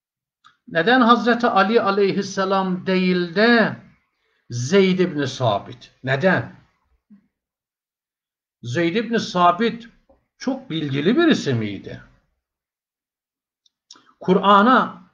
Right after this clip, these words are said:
Kur'an ilimlerine, Peygamber Efendimiz'e, Peygamber Efendimiz'in sünnetine çok hakim ve alim birisi miydi? Neden Hazreti Ali değil de Zeyd ibn Sabit? Hadi diyelim Hazreti Ali'yi siyasi mercilikten uzaklaştırdınız.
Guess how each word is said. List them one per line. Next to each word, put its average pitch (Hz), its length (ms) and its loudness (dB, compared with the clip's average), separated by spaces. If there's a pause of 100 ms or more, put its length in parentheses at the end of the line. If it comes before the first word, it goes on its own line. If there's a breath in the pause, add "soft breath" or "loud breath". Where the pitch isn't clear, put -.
Kur'an 226 540 -2
ilimlerine, 170 840 0
Peygamber 175 520 -2
Efendimiz'e, 165 800 -4
Peygamber 165 500 -2
Efendimiz'in 160 580 -4
sünnetine 151 640 -8
çok 190 240 -10
hakim 151 640 -4
ve 165 40 -2
alim 165 640 0
birisi 143 360 0
miydi? 101 460 -8 (2250)
Neden 170 320 0
Hazreti 254 400 2
Ali 240 300 4
değil 254 300 4
de 233 80 6
Zeyd 196 300 0
ibn 170 200 -6
Sabit? 123 800 -2 (560)
Hadi 277 340 0
diyelim 254 320 4
Hazreti 233 380 2
Ali'yi 220 260 0
siyasi 208 520 0
mercilikten 190 720 0
uzaklaştırdınız. 156 1000 -4